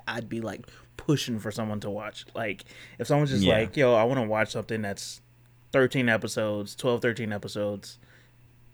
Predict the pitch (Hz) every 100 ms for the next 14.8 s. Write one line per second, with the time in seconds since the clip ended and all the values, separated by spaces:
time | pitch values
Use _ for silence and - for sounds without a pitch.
0 | - - - - - 117 117 131 120 120
1 | 110 117 110 107 104 123 101 104 101 98
2 | 107 101 98 101 - _ - - _ -
3 | 139 131 123 123 156 - - 120 101 143
4 | - - - - - _ - - 202 196
5 | 170 - 214 269 - - 160 - - 196
6 | 190 175 202 196 156 151 127 120 113 107
7 | 101 - - 69 65 92 - - - 131
8 | 117 - - - - - - _ - _
9 | _ _ _ _ - - 170 - - -
10 | 151 - - 180 175 143 - 151 143 -
11 | 139 113 - 120 117 - - - _ _
12 | 135 117 104 120 120 - 113 110 - 131
13 | 120 123 113 104 110 117 120 120 117 123
14 | 117 113 113 113 110 110 101